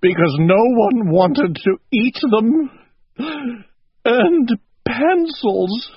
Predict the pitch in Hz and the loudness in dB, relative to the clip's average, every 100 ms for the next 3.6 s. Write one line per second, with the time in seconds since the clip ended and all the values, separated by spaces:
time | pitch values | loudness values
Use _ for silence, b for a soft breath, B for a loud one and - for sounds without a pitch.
0 | _ - 262 240 247 - 233 254 - - | _ -6 -2 0 0 0 0 0 -4 -6
1 | 285 330 370 277 - - 311 285 - - | 0 2 2 0 -4 -4 -2 -2 -6 -14
2 | - _ - 302 359 330 381 453 466 415 | -20 _ -10 -10 -8 -6 -4 -2 -2 -2
3 | 370 359 370 392 427 | -4 -6 -10 -12 -8